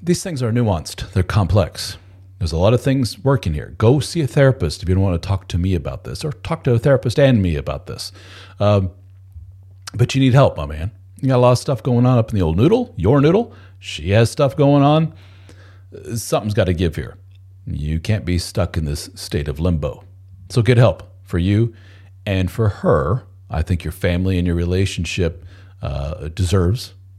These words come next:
you know, don't just, some work here. Don't just throw in the towel right away. Um, put in the old, uh, the old effort, the effort that goes beyond just being a yes man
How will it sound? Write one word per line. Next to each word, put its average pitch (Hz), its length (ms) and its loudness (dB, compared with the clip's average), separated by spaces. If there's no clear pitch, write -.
you 76 120 -6
know, 73 280 -6
don't 87 200 -2
just, - 180 -6
some 95 200 -2
work 87 240 0
here. - 160 -6
Don't 98 180 -2
just 95 140 -4
throw 104 160 2
in 107 80 4
the 127 60 4
towel 107 260 4
right 107 160 6
away. 127 360 4
Um, 80 640 -2
put 101 180 2
in 95 140 2
the 95 120 0
old, 95 380 2
uh, 92 320 4
the 85 100 0
old 101 160 2
effort, 110 400 2
the 78 120 -4
effort 82 280 -2
that 80 80 -2
goes 80 180 0
beyond 80 360 -2
just 85 140 -2
being 80 200 -2
a 73 40 -2
yes 76 400 -4
man 71 420 -12